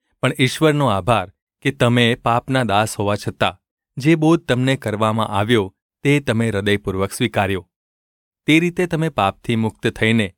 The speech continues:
ન્યાયપણાના દાસ થયા. તમારા દેહની નિર્બળતાને લીધે હું મનુષ્યની રીતે વાત કરું છું.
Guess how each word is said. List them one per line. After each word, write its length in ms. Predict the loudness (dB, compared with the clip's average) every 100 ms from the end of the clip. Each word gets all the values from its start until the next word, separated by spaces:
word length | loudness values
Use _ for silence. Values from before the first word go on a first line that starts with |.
| _ _ -4
ન્યાયપણાના 680 | 0 0 0 -2 -2 -2 -2
દાસ 280 | -2 -4 -4
થયા. 300 | -6 -6 -8 _ _ _ _ _ _ _ _ _
તમારા 300 | 0 2 2
દેહની 380 | 2 0 0 0
નિર્બળતાને 600 | 0 0 0 0 0 0
લીધે 300 | 0 0 0
હું 140 | 2 0
મનુષ્યની 520 | 0 -2 -2 -2 -2
રીતે 300 | -4 -2 0
વાત 280 | 0 -2 -4
કરું 260 | -6 -6
છું. 180 | -6 -10